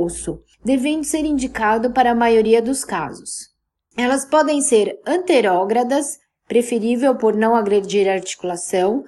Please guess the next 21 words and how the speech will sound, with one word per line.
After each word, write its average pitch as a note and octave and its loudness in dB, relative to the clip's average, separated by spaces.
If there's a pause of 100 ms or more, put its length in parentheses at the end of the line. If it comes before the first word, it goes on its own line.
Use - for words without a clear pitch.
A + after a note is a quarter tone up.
(280)
ou D4+ 0
retrógradas, A3 0 (220)
indicadas A3+ 2
em B3+ -2
casos A3 0
especiais A#3 0
como F#3 -2
em G3 -4
obesos, F#3+ 0 (320)
fratura A#3+ 2
de A3+ 0
fêmur F#3+ -2
bilateral, G#3 0 (180)
grávidas, B3 4 (200)
fratura A#3+ 0
associada A3 0
do G#3 -8
colo, B3 2 (400)
patela A#3 4
ou B3+ 6
acetábulo. E3+ 0